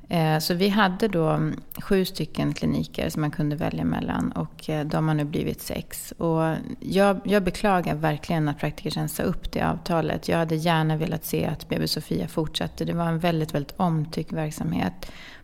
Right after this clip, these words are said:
Både hos föräldrarna, bland personalen. Det var attraktivt att jobba där. Eh, och fantastiska lokaler. Jag var där och besökte dem flera gånger. Och, ehm, väldigt stor respekt för de som drev, eh,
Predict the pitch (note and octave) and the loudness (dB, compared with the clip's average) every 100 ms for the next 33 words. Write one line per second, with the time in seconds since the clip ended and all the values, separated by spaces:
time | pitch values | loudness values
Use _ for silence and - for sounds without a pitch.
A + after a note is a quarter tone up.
0 | - F3 D#3+ D#3 F3+ D#3+ D3+ - D#3+ F3 | -2 2 4 4 4 4 0 -2 0 2
1 | F3+ F3+ F3 F3 F3 E3+ E3+ E3 D#3 D#3+ | 2 2 0 2 2 2 0 -2 -2 -2
2 | D#3 D#3+ - E3 E3 E3+ E3 E3 E3 D#3+ | -2 -2 0 2 2 2 2 0 0 0
3 | D#3 E3 - E3 E3+ D#3+ E3 - D3+ E3 | 2 2 2 0 -2 -2 -4 -2 0 0
4 | D#3+ D#3+ D#3+ E3 - F3 - - - - | 0 -2 0 2 2 0 -4 -14 -16 -16
5 | - - - - E3 D3+ D3+ D3+ - D#3+ | -16 -16 -16 -2 2 2 2 0 0 0
6 | - D#3+ E3+ E3 E3 - D3+ D#3 - D3+ | 2 2 2 0 -2 0 0 0 0 0
7 | D3+ D#3+ E3 E3 D#3+ D#3+ D#3+ E3 D#3+ D#3+ | 2 0 2 4 4 2 0 0 0 -2
8 | - E3 - - F#3 F#3 F#3 E3 E3 D#3+ | -2 -4 -2 0 0 0 0 2 2 0
9 | E3+ D#3 - E3 D3+ D3+ D3+ D#3 - - | -2 -4 -6 -2 0 2 0 0 -4 -4
10 | D#3+ E3+ D#3 D#3 D#3+ D3+ D3+ - D#3+ - | 0 2 2 2 2 2 0 -2 -4 -4
11 | - D#3 - E3 E3+ B2+ C3+ D#3+ E3+ E3+ | -2 0 0 -2 0 0 -2 0 2 4
12 | D#3+ E3 F#3 | 2 0 -2